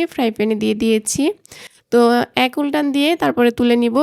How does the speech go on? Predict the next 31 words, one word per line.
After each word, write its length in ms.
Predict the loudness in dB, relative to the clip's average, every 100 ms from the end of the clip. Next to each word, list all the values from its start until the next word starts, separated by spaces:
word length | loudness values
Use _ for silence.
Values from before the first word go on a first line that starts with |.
| 0
বেশি 180 | 0 0
ভাজার 300 | 0 0 0
দরকার 260 | 0 0 0
নেই, 140 | 0 0
বেশি 240 | 0 0
ভাজলে 260 | 0 0 0
কিন্তু 180 | 0 0
একদম 240 | -2 -2 -4
চিমা 260 | -2 0 0
হয়ে 180 | 0 0
যাবে 200 | -2 -2
আর 100 | -4
তেলগুলা 420 | -2 -2 0 0 -2 0
কিন্তু 220 | -2 0
একদম 240 | -2 -2 0
বের 160 | 0 2
হয়ে 200 | 0 0
যাবে। 340 | 0 0 0 -4 -6 -20 -20 -20 -20 _
Just 240 | -2 0 0
একটু 240 | -2 -2
হালকা 280 | 0 0 0
ভেজে 260 | 0 2 2
নিয়েছি। 420 | 2 0 0 -2 -2 -4 _ _ _ _ _ -20 -10
তো 80 | 0
এই 100 | 0
তেলের 280 | 2 0 2
মধ্যেই 420 | 0 -2 -2 -2
পেঁয়াজ 300 | 0 0 0 -4
কুচি 240 | -6 -4
দিয়ে 200 | 0 0
দিব। 160 | 0